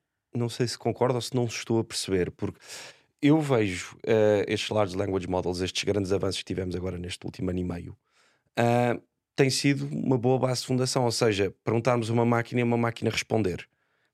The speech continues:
Portanto, isso para mim eu acho que é o primeiro passo.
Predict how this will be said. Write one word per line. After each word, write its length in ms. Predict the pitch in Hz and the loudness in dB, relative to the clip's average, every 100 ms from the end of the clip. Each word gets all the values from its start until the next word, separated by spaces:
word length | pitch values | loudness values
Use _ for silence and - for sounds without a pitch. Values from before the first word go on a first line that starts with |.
| - | -2
Portanto, 260 | 139 131 - | 0 0 -2
isso 160 | 143 | -2
para 140 | - 131 | 0 2
mim 260 | 135 156 - | 4 2 2
eu 200 | 120 127 | 2 2
acho 180 | 131 | 0
que 140 | - 117 | -2 0
é 260 | 123 135 - - _ | 2 0 -4 -12 _
o 60 | - | -2
primeiro 300 | 113 120 120 | 2 2 2
passo. 440 | 101 87 - - | 0 0 -6 -14